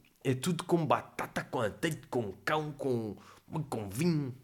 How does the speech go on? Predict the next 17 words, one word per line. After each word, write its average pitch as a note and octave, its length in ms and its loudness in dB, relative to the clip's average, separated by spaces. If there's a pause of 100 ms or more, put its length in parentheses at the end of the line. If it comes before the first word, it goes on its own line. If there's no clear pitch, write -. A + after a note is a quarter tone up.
(100)
Pá, F2 120 -6
vantagem A2+ 460 4
de B2+ 40 2
não C3 80 4
gostar C3+ 220 8
de A#2+ 80 -2
vinho, G#2+ 140 0
que F#2 80 -4
era F#2+ 100 0
sempre G#2+ 220 -2
beber G#2+ 140 8
água, A2+ 200 10
ao A#2+ 40 10
menos A#2+ 200 6
isso A#2+ 180 2
aí B2 100 6
aligerava. A#2+ 580 2